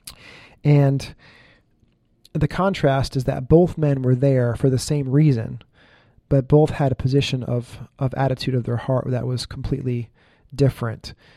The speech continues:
And God longs to heal the brokenhearted, and God opposes the proud. And so the man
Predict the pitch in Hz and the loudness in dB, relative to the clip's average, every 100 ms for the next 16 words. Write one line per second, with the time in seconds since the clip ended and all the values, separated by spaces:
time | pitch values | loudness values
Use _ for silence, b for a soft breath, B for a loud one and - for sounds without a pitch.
0 | b b - 139 135 131 123 - - _ | b b -4 0 0 -2 -6 -14 -18 _
1 | _ _ 127 147 156 170 160 - 131 139 | _ _ -6 -2 0 0 -2 -2 -2 -2
2 | 143 143 143 131 - - 127 117 113 - | -2 -2 -6 -8 -8 -4 -2 -2 -4 -8
3 | b b b b - - 143 127 120 123 | b b b b -6 0 2 2 0 -2
4 | - 117 - 123 120 123 - b b b | -2 -6 -2 -2 -2 -8 -14 b b b
5 | b - 135 131 143 135 123 - 170 156 | b -6 -2 2 2 2 2 6 8 8
6 | 117 120 120 - - _ _ _ _ - | 4 -4 -8 -12 -16 _ _ _ _ -6
7 | 131 - 123 64 62 - b b b b | -4 -2 -2 -2 -8 -10 b b b b
8 | b 135 131 - 139 131 127 - _ _ | b -4 -4 2 4 4 0 -4 _ _
9 | _ _ _ _ _ - 147 160 170 165 | _ _ _ _ _ -2 2 4 2 0